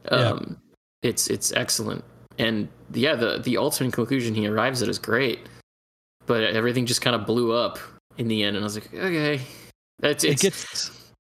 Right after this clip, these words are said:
Speaker 2: it's a good, your, your comparison to Stephen King is good, 'cause that's how I felt about Under the Dome, where I was
Speaker 1: Oh
Speaker 2: like,
Speaker 1: my God, I was just about to, that
Speaker 2: <laughs>
Speaker 1: fucking book.
Speaker 2: <laughs>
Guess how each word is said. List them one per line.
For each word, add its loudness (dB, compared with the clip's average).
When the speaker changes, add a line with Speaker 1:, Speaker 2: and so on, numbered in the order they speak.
Speaker 2:
it's 4
a 4
good, 2
your, 2
your 2
comparison 2
to 2
Stephen 0
King 0
is 2
good, 0
'cause -6
that's 2
how 2
I 2
felt 0
about 2
Under 2
the -4
Dome, 0
where 2
I 4
was 6
Speaker 1:
Oh 8
Speaker 2:
like, 2
Speaker 1:
my 4
God, 4
I 4
was 2
just 0
about 0
to, -14
that -2
Speaker 2:
<laughs> 6
Speaker 1:
fucking 6
book. 6
Speaker 2:
<laughs> -2